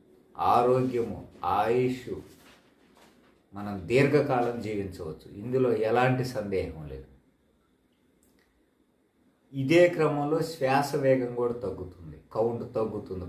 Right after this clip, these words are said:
పదిహేను, పద్నాలుగు, పదమూడు అలా వస్తుంది. ఇదే ప్రాణాయామంలో ఉన్నటువంటి అద్భుతమైనటువంటి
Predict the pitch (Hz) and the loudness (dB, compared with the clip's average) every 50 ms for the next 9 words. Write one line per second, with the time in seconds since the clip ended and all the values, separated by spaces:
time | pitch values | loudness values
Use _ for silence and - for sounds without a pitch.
0 | - 110 110 104 104 101 101 98 92 85 - 95 95 90 95 104 101 95 92 82 | -6 -4 -4 -4 -4 -4 -6 -6 -6 -8 -8 -8 -8 -6 -6 -6 -4 -4 -4 -6
1 | 80 - 90 82 87 92 92 90 95 - - - - - 87 87 87 82 80 80 | -8 -8 -10 -8 -8 -8 -8 -8 -8 -8 -10 -10 -10 -10 -8 -6 -6 -4 -6 -6
2 | 76 - - - 78 76 78 76 - _ _ _ _ _ _ _ _ _ _ _ | -8 -10 -14 -16 -20 -20 -20 -20 -20 _ _ _ _ _ _ _ _ _ _ _
3 | _ _ _ _ _ _ _ _ _ _ _ _ _ _ _ 139 135 135 170 160 | _ _ _ _ _ _ _ _ _ _ _ _ _ _ _ -6 -2 2 2 4
4 | 147 - - - - - 107 107 107 113 117 117 117 117 113 110 107 104 101 98 | 2 2 0 -6 -8 -4 -2 -2 -2 -2 -2 -2 -2 -2 -2 -2 -2 -2 -2 -4
5 | 98 98 95 92 90 92 90 90 90 - - 131 131 127 - - _ _ _ _ | -4 -6 -8 -8 -8 -6 -6 -6 -6 -8 -8 -8 -10 -10 -12 -18 _ _ _ _
6 | _ _ _ _ - - - 90 107 113 113 107 104 101 95 92 87 85 - 101 | _ _ _ _ -18 -18 -14 -14 -12 -10 -8 -8 -6 -6 -6 -6 -8 -8 -10 -12
7 | 92 - | -12 -12